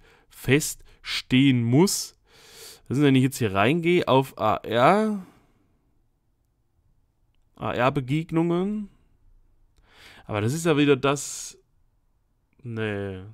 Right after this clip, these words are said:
hä? Ui, jetzt ist hier, ist die ganze App weggeflogen, perfekt. Und der Ball ist zu kurz. Schieß doch mal hoch. Es geht nicht,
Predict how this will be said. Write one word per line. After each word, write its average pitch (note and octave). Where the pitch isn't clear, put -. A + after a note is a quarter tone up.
hä? B2
Ui, A#3
jetzt D#3+
ist C#3+
hier, D3
ist C3
die C3
ganze A#2
App A2
weggeflogen, G2
perfekt. F#2+
Und C3
der B2
Ball G2+
ist -
zu G#2
kurz. -
Schieß A#3+
doch G3+
mal D#3
hoch. B2+
Es -
geht G3
nicht, E3+